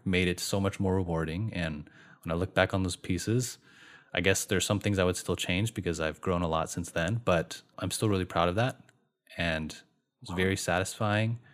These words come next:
Speaker 1: for me, and it was for a cause that I believe in, so.
Speaker 2: Yeah, I think Through the Fire is an apt <laughs> way to say that.
Speaker 1: Mm-hmm.
Speaker 2: Would you, would you recommend that? Like, if there is an opportunity, and let's say that you're a, you're kind of a newer,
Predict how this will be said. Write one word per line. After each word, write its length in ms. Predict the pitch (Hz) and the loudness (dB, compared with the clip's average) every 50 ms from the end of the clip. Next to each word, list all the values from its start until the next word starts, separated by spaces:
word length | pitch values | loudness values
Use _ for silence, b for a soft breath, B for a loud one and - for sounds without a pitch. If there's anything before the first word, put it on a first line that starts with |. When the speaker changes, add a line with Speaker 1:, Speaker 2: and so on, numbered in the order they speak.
| b b b b b b b b - | b b b b b b b b -12
Speaker 1:
for 180 | - - 117 | -4 0 2
me, 400 | 113 110 110 113 120 131 135 131 - | 4 4 6 6 6 4 2 0 0
and 260 | - 98 98 117 131 | 2 4 4 4 4
it 120 | 131 - - | 4 4 4
was 160 | 139 135 - | 4 4 2
for 180 | - - - 135 | 2 2 2 2
a 60 | 127 | 2
cause 280 | - - 127 123 131 120 | 4 4 4 6 6 6
that 100 | 127 127 | 4 4
I 60 | 127 | 4
believe 300 | 120 120 127 147 143 98 | 2 2 2 2 0 0
in, 180 | 82 76 76 78 - _ | -2 -6 -8 -12 -16 _
so. 380 | - - - 92 85 80 80 - _ _ _ _ _ _ _ _ _ _ _ | -16 -10 -6 -6 -6 -6 -6 -10 _ _ _ _ _ _ _ _ _ _ _
Speaker 2:
Yeah, 340 | - 104 117 131 131 110 98 - | 10 12 12 12 12 12 10 8
I 120 | 120 123 120 | 8 6 6
think 380 | - - 143 143 135 - - | 6 4 4 4 4 2 4
Through 140 | - 139 139 | 6 8 8
the 100 | 131 123 | 8 8
Fire 400 | - - 120 113 113 113 113 104 | 8 10 10 12 12 12 10 8
is 240 | 104 104 101 95 95 | 6 4 4 2 0
an 120 | 104 101 - | -2 0 2
apt 360 | - 98 95 - - - - | 2 2 2 0 -2 0 6
<laughs> 40 | 117 | 6
way 100 | 110 101 | 8 8
to 100 | 98 98 | 6 4
say 260 | - - - 104 98 | 0 2 4 6 8
that. 240 | 98 117 127 127 - - - - | 8 10 8 8 6 2 -6 -4
Speaker 1:
Mm-hmm. 420 | 131 104 80 104 104 98 - - - | -2 0 2 2 2 0 2 10 12
Speaker 2:
Would 160 | 143 156 151 | 12 12 12
you, 140 | 190 226 165 | 12 12 12
would 160 | 123 135 139 | 10 10 10
you 100 | - 104 | 12 12
recommend 520 | 143 147 143 - 165 143 127 120 120 123 | 12 12 12 12 10 10 12 10 12 12
that? 220 | 117 107 95 - - | 12 12 12 10 8
Like, 260 | 107 107 104 101 - | 8 8 8 8 6
if 600 | - - _ _ _ _ _ _ _ - 127 - - - | 0 -10 _ _ _ _ _ _ _ -6 -6 -6 -4 0
there 100 | 151 160 | 2 4
is 100 | 160 143 | 4 4
an 100 | 151 143 - | 2 4 6
opportunity, 920 | 113 120 123 - 151 - - 120 110 107 107 104 113 117 135 131 - - - _ _ _ _ _ _ _ _ - | 6 6 6 6 2 0 0 0 0 2 2 2 2 2 2 0 -4 -8 -20 _ _ _ _ _ _ _ _ 6
and 240 | 117 113 113 113 110 | 8 8 8 8 6
let's 160 | 113 110 - | 4 2 4
say 160 | - 127 123 | 6 6 8
that 280 | 110 113 110 110 107 - - - - | 10 12 12 12 10 8 4 -2 -6
you're 300 | 104 98 107 110 110 110 | 2 6 8 10 10 12
a, 280 | 104 101 98 98 92 - - _ _ _ _ _ _ _ - | 12 10 10 8 6 2 -2 _ _ _ _ _ _ _ -6
you're 160 | - 107 101 | -4 -4 -2
kind 300 | - - 135 131 127 127 | 0 2 4 6 8 10
of 120 | 123 110 107 | 8 8 8
a 80 | 110 | 6
newer, 720 | 104 104 107 110 113 113 113 110 110 107 101 101 98 - | 6 6 8 8 8 8 10 10 10 10 10 8 6 4